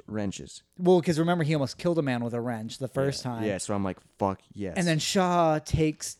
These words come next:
Speaker 2: two
Speaker 1: Windshield wipers or two scraps of
Speaker 2: <laughs>
Speaker 1: Like, it
Speaker 2: They're
Speaker 1: was
Speaker 2: not
Speaker 1: like,
Speaker 2: windshield,
Speaker 1: no,
Speaker 2: they're
Speaker 1: but it
Speaker 2: like
Speaker 1: was
Speaker 2: s-
Speaker 1: like scraps of, like, s-, tiny metal.
Speaker 2: Which, one, that is not heat-treated metal. Like, like, the wrenches
Speaker 1: It's
Speaker 2: would
Speaker 1: g-,
Speaker 2: destroy,
Speaker 1: yeah.
Speaker 2: like, you couldn't do that.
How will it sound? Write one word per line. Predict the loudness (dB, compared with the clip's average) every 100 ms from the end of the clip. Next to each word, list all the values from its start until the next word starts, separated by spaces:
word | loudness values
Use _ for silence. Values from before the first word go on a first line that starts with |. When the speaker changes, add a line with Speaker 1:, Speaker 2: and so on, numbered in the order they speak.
| -10
Speaker 2:
two | -2 0 0 -4
Speaker 1:
Windshield | -6 -2 -2 -4 -6 -4
wipers | -6 -6 -4 -2
or | 0
two | 4
scraps | 6 8 8 8
of | 8 8
Speaker 2:
<laughs> | 4 0 -10 0
Speaker 1:
Like, | 0
it | 0 0
Speaker 2:
They're | 4
Speaker 1:
was | 10
Speaker 2:
not | 12 12
Speaker 1:
like, | 12
Speaker 2:
windshield, | 10 10 10
Speaker 1:
no, | 12
Speaker 2:
they're | 12
Speaker 1:
but | 12
it |
Speaker 2:
like | 10
Speaker 1:
was | 8
Speaker 2:
s- | 4
Speaker 1:
like |
scraps | 2 -2 0 0 2
of, | -2 -2
like, | -2
s-, | -6
tiny | -6 -2 0 0
metal. | 0 -2 4
Speaker 2:
Which, | 6 6 2 -4
one, | 2 4 4 2 4
that | 4 4
is | 2 0
not | -2 2 4 4 2 -4
heat-treated | -10 -8 -8 -4 -4 -4
metal. | -4 -4 -6 -12 -16 -6
Like, | -4 -4 _ _ _ _ _ _ -18 -6 0
like, | 2 2
the | 4
wrenches | 4 4 4 2
Speaker 1:
It's | 2
Speaker 2:
would | 0
Speaker 1:
g-, | -2
Speaker 2:
destroy, | -4 -4 -6 0 8 8 8
Speaker 1:
yeah. |
Speaker 2:
like, | 4 4
you | 4 4
couldn't | 0 -2
do | 0 2
that. | 4 2 -2